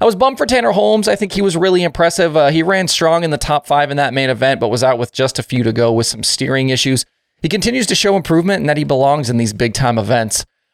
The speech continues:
Uh, also glad to see Caleb Johnson and Garrett Williamson okay after their late crash. Williamson got big air out of turn two.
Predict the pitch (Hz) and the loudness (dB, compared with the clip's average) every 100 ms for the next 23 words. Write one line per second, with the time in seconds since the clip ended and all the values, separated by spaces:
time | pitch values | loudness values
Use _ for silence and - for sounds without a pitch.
0 | - 147 185 220 196 196 180 - 175 170 | 0 2 2 2 2 0 0 -2 0 0
1 | 160 139 151 156 170 143 123 135 101 131 | 0 2 0 0 -2 -2 0 0 2 0
2 | 143 131 139 117 123 135 117 123 123 120 | 0 -2 -2 -2 0 -2 0 -2 -2 -4
3 | 117 127 135 147 143 - 156 139 139 135 | -2 0 0 2 0 0 -2 0 -2 0
4 | 165 208 214 151 131 113 - - 147 143 | 0 0 0 0 2 0 -2 -2 0 2
5 | 127 - 123 123 117 123 120 110 - 123 | 0 0 0 2 2 2 2 -2 -4 -2
6 | 113 - 135 135 | -2 0 0 0